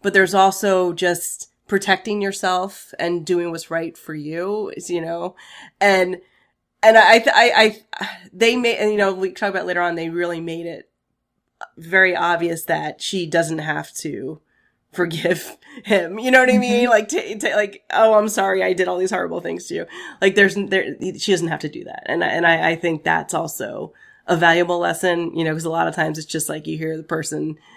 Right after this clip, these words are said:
Speaker 1: the bad per-, quote unquote bad person saying they're sorry, and then the forgiveness happens, and then that's supposed to be the happy ending. And, and I, I, so I was kinda worried about that, that, like,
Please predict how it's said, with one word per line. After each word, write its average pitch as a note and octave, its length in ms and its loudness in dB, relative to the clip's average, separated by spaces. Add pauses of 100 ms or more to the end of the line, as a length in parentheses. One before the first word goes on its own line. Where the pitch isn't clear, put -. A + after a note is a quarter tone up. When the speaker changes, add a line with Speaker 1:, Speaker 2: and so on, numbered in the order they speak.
(580)
Speaker 1:
the G#3 100 2
bad G3 360 6
per-, C#4+ 240 0
quote G#3+ 180 0
unquote G3+ 260 -2
bad F3+ 240 2
person F3+ 300 -2
saying E3+ 240 2
they're D#3+ 140 0
sorry, E3+ 600 0
and E3 200 -2
then D#3+ 360 -6 (200)
the F3 80 0
forgiveness E3+ 500 0
happens, D#3+ 400 -2
and D#3+ 100 -2
then D#3+ 120 -4
that's D#3+ 180 -8
supposed D3+ 220 -8
to - 80 -14
be - 20 -10
the D#3+ 60 -12
happy D3+ 340 -10
ending. - 420 -12
And, - 200 -12 (720)
and G3+ 160 0
I, F#3 560 -2
I, - 40 -12
so A3 180 2
I A3 160 8
was A#3+ 100 4
kinda A3+ 200 0
worried G3 160 0
about F3+ 100 2
that, - 360 -6
that, E3+ 280 -2
like, - 280 -10